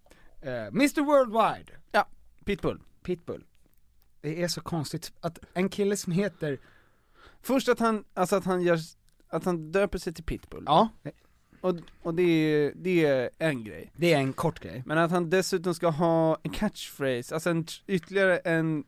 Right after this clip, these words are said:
Speaker 2: en line som
Speaker 1: Ja.
Speaker 2: är, som ska trademarka
Speaker 1: Ja.
Speaker 2: Pitbull. För det räcker inte bara säga Pitbull. För då tänkte folk så här: "Ah,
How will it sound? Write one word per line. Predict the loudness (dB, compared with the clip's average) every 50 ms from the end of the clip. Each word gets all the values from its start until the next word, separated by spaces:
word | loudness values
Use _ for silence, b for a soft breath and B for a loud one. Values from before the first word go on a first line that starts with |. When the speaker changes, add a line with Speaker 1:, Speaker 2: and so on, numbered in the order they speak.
| _ _
Speaker 2:
en | -4 -2 -2 0 0
line | 2 4 4 4 4 4 4 2 0
som | -2 -2 -2 0
Speaker 1:
Ja. | 2 2 2 2
Speaker 2:
är, | 2 0 -4 -4 -2
som | 0 0
ska | 0 2 0 -2
trademarka | -2 0 2 4 4 4 4 2 0 0 2 4 4 4 2 2 0 0 0 0 -2 -6 -6
Speaker 1:
Ja. | -4 -2 -2 0 2
Speaker 2:
Pitbull. | 2 2 2 0 -8 -6 -4
För | -2 -2
det | 0 0 2
räcker | 2 0 0 -2 -2 -4
inte | -2 -2 -2 -2
bara | 0 2 2 2
säga | 4 2 0 0
Pitbull. | 0 0 0 0 0 0 -2 -6 -6 -6 -6 -8 -12 b b b b b b b
För | -2 2
då | 4 4 4
tänkte | 4 0 -2 -2 -2
folk | 0 0 0 0
så | -2 -6
här: | -6 -4 -2
"Ah, | -2 -2 -2